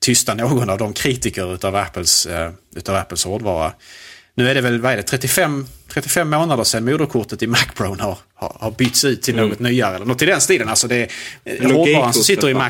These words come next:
Speaker 1: Pro nu är ju, eh, med tanke på priset och med tanke på profileringen, eh, löjlig.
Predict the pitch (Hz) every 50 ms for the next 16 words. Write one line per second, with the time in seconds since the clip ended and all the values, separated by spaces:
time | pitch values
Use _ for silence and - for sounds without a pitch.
0 | - - - 156 135 127 127 117 110 104 101 98 98 98 95 - - - - 50
1 | - - - _ - - - - - - - 131 123 123 - 135 143 147 - -
2 | 113 - - - 120 95 - - - - - - - - _ _ - 98 90 -
3 | 98 90 - 113 113 120 - 107 - 117 98 - - 110 - - 101 113 110 95
4 | 87 82 90 87 85 - _ _ _ - - - - _ _ - 92 92 90 90
5 | - - - - - - - 95 104 101 110 - 76 - -